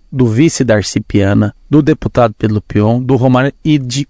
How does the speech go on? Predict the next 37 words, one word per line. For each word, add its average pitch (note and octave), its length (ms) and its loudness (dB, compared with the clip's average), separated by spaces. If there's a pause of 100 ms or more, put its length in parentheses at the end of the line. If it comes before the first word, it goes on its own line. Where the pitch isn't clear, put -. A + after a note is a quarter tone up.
onze F3+ 440 2
secretários, D3 760 -2
mas C#3 280 0
onze F3+ 200 2
secretários D#3+ 500 -2
de D#3+ 60 -4 (140)
pastas D#3 560 0
importantes, E3+ 800 0
onde C#3+ 160 2
você D#3+ 120 -2
vê C#3 160 0
que - 60 -6
tem F3+ 100 0
uma E3+ 140 2
carência E3+ 680 0
no D3+ 60 2
nosso D#3+ 260 0
município. E3+ 500 -2 (140)
Então F#3+ 180 2
isso G3+ 180 -2
aí G3 300 2
é A#3 80 -2
uma A3+ 160 4
judiação, F#3 560 0 (220)
mas A2+ 400 0
o A#2 60 -2
que - 200 -2
que - 80 -8
prevalece? G#2+ 720 0
O - 60 -20
que - 80 -20
prevalece A2 580 0
é - 20 0
a D3 60 0
vontade C3+ 480 -2
do D3+ 80 -2
povo. B2+ 420 -2